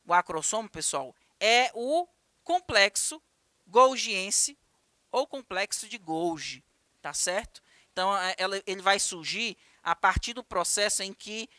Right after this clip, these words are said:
se, é, processo de formação do espermatozoide. Então, o acrossomo é isso aqui, ó, é essa bolsinha cheia da enzima digestiva.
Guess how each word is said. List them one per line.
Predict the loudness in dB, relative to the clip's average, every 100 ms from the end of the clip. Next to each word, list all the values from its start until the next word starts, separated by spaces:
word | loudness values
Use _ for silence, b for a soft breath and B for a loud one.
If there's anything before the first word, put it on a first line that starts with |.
| b
se, | -2 -2 -2 -6
é, | -2 0 0 -2
processo | -2 -2 -2 -4
de |
formação | -2 -2 0 0 -2 -4 -8
do | -10 -8 -8
espermatozoide. | -8 -4 -4 -4 -8 -6 -10 -10 -16 _ b b
Então, | b 2
o | 8
acrossomo | 8 6 0 0 0
é | 0
isso | 2 0
aqui, | -4 -6 0
ó, | 0 0 _ b b b
é | -2
essa | 0 0 -2
bolsinha | -4 -4 -4 -4
cheia | -6 0 0 0 2 0 0 b b
da | -2 0 2
enzima | -2 -6 -6 -8
digestiva. | -6 -4 -4 -4 -6 -8 -10 -12